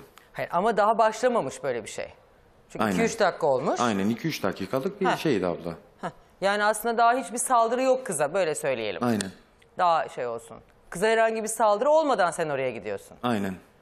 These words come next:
Speaker 1: Tamam.
Speaker 2: Hiçbir saldırı falan yoktu yani.
Speaker 1: Hı.
Speaker 2: Hani orada kan falan, darp,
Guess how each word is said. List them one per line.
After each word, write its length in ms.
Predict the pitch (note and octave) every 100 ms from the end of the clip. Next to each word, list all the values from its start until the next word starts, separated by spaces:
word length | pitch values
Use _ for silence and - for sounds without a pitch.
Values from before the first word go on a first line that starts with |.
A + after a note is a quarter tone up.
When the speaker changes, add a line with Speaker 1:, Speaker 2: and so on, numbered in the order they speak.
| _ -
Speaker 1:
Tamam. 260 | F3 C#3 A2 - _ _ _ _ _ _ _ _ _ _ -
Speaker 2:
Hiçbir 200 | A2+ A2
saldırı 400 | - G2 G2 G#2
falan 240 | - G#2
yoktu 360 | C#3+ B2 - F#2
yani. 260 | F2 E2 E2+ - -
Speaker 1:
Hı. 180 | E3+ - - _ _ -
Speaker 2:
Hani 120 | F#2
orada 300 | F#2 F#2+ F#2+ F#2+ - - - _ _ _ -
kan 280 | - F#2+ E2+
falan, 380 | - F2+ F2 E2+ - _ _ _ _ _ _ _ _ _ _ _ -
darp, 320 | F#2+ F2 -